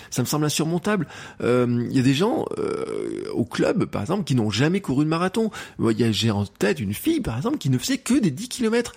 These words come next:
Et le moment où elle doit allonger les distances, et pourtant ça fait vingt ans peut-être qu'elle court, cette fille-là. Elle est beaucoup plus rapide que moi sur des courtes distances, et cetera. Mais le moment où elle doit aller, ne serait-ce que s'aligner sur un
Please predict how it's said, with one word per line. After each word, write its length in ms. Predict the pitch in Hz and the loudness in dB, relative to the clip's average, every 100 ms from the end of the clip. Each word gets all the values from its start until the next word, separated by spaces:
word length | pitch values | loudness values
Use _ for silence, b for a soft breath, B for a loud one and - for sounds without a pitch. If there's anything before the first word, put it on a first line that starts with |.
| B B B | B B B
Et 120 | 120 | 2
le 100 | 131 | 4
moment 320 | 151 208 220 208 | 4 4 4 4
où 100 | 139 | 4
elle 40 | |
doit 320 | 120 151 143 - | 4 0 0 -4
allonger 460 | - 160 196 196 202 | 0 2 4 4 2
les 100 | 170 | 2
distances, 480 | 143 151 156 147 95 | 0 -2 -2 -2 -2
et 80 | |
pourtant 260 | - - 202 | -4 -4 -2
ça 140 | 190 | 0
fait 140 | 139 110 | 0 0
vingt 320 | 104 185 185 | 2 2 2
ans 120 | 190 | 0
peut-être 280 | 147 117 117 | 0 -2 -2
qu'elle 160 | 107 - | -2 -2
court, 180 | 101 | -4
cette 140 | - 92 | -4 -4
fille-là. 260 | 98 90 B B B | -4 -4 B B B
Elle 160 | - 110 | 2 4
est 60 | 104 | 4
beaucoup 360 | 131 190 170 | 2 2 0
plus 140 | 127 127 | -2 -2
rapide 260 | 127 127 | 0 -2
que 100 | - | -2
moi 220 | 127 123 | 0 0
sur 140 | 127 104 | -2 -2
des 100 | 104 | -2
courtes 220 | - 110 | -2 -2
distances, 360 | 110 - 117 - | -2 -2 -2 -2
et 60 | |
cetera. 380 | - 104 147 202 B B B - | -6 -4 -4 -4 B B B 0
Mais 100 | 127 | 4
le 140 | 143 | 4
moment 440 | 165 208 214 214 185 | 4 4 4 4 6
où 80 | |
elle 140 | 131 127 | 4 2
doit 220 | 135 143 | 2 2
aller, 180 | 147 135 | 2 2
ne 160 | 135 | 2
serait-ce 280 | 160 - 170 | 0 0 -2
que 80 | 139 | -2
s'aligner 440 | - 165 160 156 | 0 2 4 2
sur 240 | 156 113 104 | 0 -2 -4
un 140 | 101 | -4